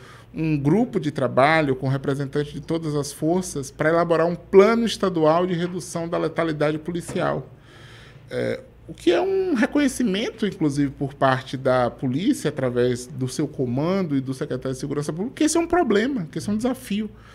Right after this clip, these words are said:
E tá sendo enfrentado, eu acho, e eu acho que as câmeras vão ajudar nisso.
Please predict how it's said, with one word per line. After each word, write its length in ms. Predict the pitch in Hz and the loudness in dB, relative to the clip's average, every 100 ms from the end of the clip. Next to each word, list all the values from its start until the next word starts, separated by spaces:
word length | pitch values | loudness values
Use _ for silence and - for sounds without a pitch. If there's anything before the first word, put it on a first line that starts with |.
| - - - | -20 -20 -8
E 380 | 143 151 180 220 - - - | -4 -2 -2 -4 -8 -20 2
tá 140 | 160 | 4
sendo 220 | - 147 156 | 4 2 0
enfrentado, 720 | 165 240 220 190 190 247 165 | -2 -4 -2 -2 -2 -2 0
eu 160 | 143 | 0
acho, 380 | 135 151 156 - | 0 -2 -6 -4
e 40 | |
eu 80 | 175 | -2
acho 140 | 165 - | -2 -2
que 60 | |
as 120 | 180 | -4
câmeras 400 | - 160 165 175 | -4 -4 -2 -4
vão 120 | 170 208 | -2 0
ajudar 540 | 208 208 131 123 - | 2 2 2 2 -4
nisso. 360 | 120 98 - - | -8 -8 -8 -18